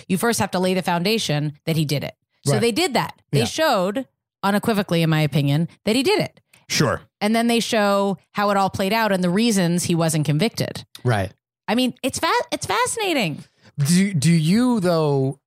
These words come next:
Speaker 2: and do either of you, um, sort of have that conversation with, you know, he definitely did it, and, and it's, it's so strange that he was acquitted,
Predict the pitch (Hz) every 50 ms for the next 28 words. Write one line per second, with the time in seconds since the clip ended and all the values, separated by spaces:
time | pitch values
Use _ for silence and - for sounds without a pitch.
0 | _ _ _ 156 160 147 143 147 156 185 214 214 208 175 160 143 147 139 131 131
1 | 127 123 139 - - _ _ - 127 127 123 117 117 113 113 110 113 110 110 -
2 | - _ _ _ _ _ - - - 156 147 135 135 127 123 113 120 - _ _
3 | _ _ _ _ - - - 170 170 170 143 135 123 151 143 135 131 - _ _
4 | _ _ _ _ _ _ _ _ _ _ - 156 160 143 131 123 - 170 175 175
5 | - - 147 135 127 123 117 127 127 120 117 110 110 127 127 123 117 104 92 127
6 | 117 131 131 120 - 123 110 104 170 190 143 107 104 113 - _ _ _ _ _
7 | _ _ _ _ _ - 131 127 123 117 117 117 120 117 - 120 123 120 117 107
8 | - - 131 127 113 - - - - - - - - 185 165 151 135 - - 160
9 | 147 139 131 117 135 107 113 120 127 123 113 123 - - 208 208 147 113 104 101
10 | 90